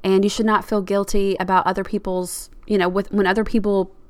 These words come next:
put their judgment on you for, for your choices. Going through a divorce, man, so much, um, so much judgment, so, so many feelings coming from, from friends, from family. And then sometimes, because you're so used to it, people that aren't,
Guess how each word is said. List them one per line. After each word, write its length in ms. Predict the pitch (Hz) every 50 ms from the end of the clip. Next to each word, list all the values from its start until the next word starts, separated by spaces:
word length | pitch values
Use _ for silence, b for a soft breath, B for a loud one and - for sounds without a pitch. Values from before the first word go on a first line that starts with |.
| - - - -
put 140 | - 202
their 140 | - 208 196
judgment 480 | 185 202 202 233 - 349 330 - - -
on 160 | 170 170 180
you 340 | 175 175 165 170 170 - - -
for, 220 | - - 208 180
for 160 | - - 208 196
your 120 | 185 180
choices. 600 | - - 190 185 185 - 165 - - 170 - - B B B B B B
Going 280 | - 185 185 202 214 196
through 180 | - 233 233
a 60 | 233
divorce, 500 | 214 214 185 185 226 262 233 160 - -
man, 400 | 190 196 196 220 208 170 160 - B B B B B B B B B -
so 280 | - - 214 196 240
much, 540 | 277 262 196 160 - - - - - - -
um, 500 | 180 180 170 165 165 170 - 170 180 - -
so 200 | - - 202 202
much 220 | 247 - - -
judgment, 480 | - 170 160 160 - 160 139 - - -
so, 380 | - - 196 190 196 214 - -
so 200 | - - - 208
many 180 | 247 254 247 214
feelings 580 | - - 190 185 180 180 165 156 165 160 -
coming 380 | - - 202 185 185 170 165 180
from, 540 | - - 190 180 165 165 165 170 180 160 - - - _
from 260 | - - 208 180 160 165
friends, 520 | - - 190 180 185 190 196 208 202 -
from 240 | - 190 170 170 170
family. 800 | - - 190 190 190 202 202 202 202 202 202 202 202 208 208 B B B B B B B B - - -
And 160 | - 208 220
then 120 | 214 202 190
sometimes, 500 | - 233 262 262 262 202 190 180 190 -
because 320 | 208 208 208 220 202 175
you're 140 | 185 180 175
so 180 | - - 190 180
used 340 | 180 190 214 240 - - -
to 120 | 190 180
it, 160 | 185 175 170
people 260 | - - 220 190 202 185
that 120 | 180 175
aren't, 380 | 185 190 247 302 294 - - -